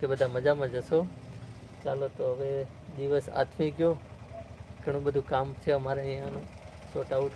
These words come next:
કરવાનું છે. થોડીક વાર ટાઈમ હતો તો મેં કીધું વાત કરી લઉં તમારી સાથે. અને અહીંયાનો નજારો ઘણા ટાઈમથી, કેમ કે અહીંયાથી ઓળખ-, મને ઓળખતા તમે થયા ને તો આ જગ્યાએ ઉપરથી,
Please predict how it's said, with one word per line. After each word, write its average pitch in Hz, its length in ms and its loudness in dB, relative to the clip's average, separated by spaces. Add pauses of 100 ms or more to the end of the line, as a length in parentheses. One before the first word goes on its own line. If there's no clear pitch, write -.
કરવાનું 135 380 0
છે. 151 280 -4
થોડીક - 380 -4
વાર 127 100 4
ટાઈમ 131 320 -2
હતો 135 160 -2
તો 131 100 -8
મેં 131 100 -2
કીધું 131 160 -2
વાત 139 260 6
કરી 147 140 4
લઉં 131 200 -4
તમારી 131 240 -4
સાથે. 135 320 -2 (440)
અને 127 160 -2
અહીંયાનો 131 380 0 (540)
નજારો 135 460 4 (340)
ઘણા 151 180 8
ટાઈમથી, 139 440 2
કેમ 156 180 -2
કે 147 160 0
અહીંયાથી 139 320 2
ઓળખ-, 135 340 0
મને 143 180 2
ઓળખતા 151 420 6
તમે 160 220 4
થયા 175 260 4
ને 151 60 -2
તો 135 100 -2
આ 131 120 6
જગ્યાએ 123 420 -2
ઉપરથી, - 500 -8